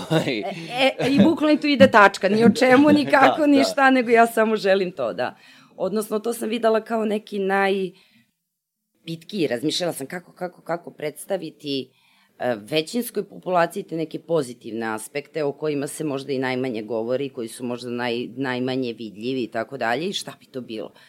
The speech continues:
Speaker 1: Tako je,
Speaker 2: Znaš,
Speaker 1: zato
Speaker 2: kao,
Speaker 1: što,
Speaker 2: a,
Speaker 1: a
Speaker 2: ako
Speaker 1: ova tema je baš zato škakljiva što ti možeš da sklizneš u neku generalizaciju koja u suštini govori o manjini,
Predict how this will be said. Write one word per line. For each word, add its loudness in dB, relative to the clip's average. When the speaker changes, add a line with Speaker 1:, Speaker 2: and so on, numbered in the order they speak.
Speaker 1:
Tako -12
je, -10
Speaker 2:
Znaš, -14
Speaker 1:
zato -8
Speaker 2:
kao, -2
Speaker 1:
što, -8
Speaker 2:
a, -12
Speaker 1:
a -4
Speaker 2:
ako 0
Speaker 1:
ova 2
tema -2
je -2
baš -2
zato -6
škakljiva -2
što -14
ti -10
možeš -8
da -6
sklizneš -4
u -4
neku -4
generalizaciju -2
koja 0
u -16
suštini -6
govori 0
o -2
manjini, -6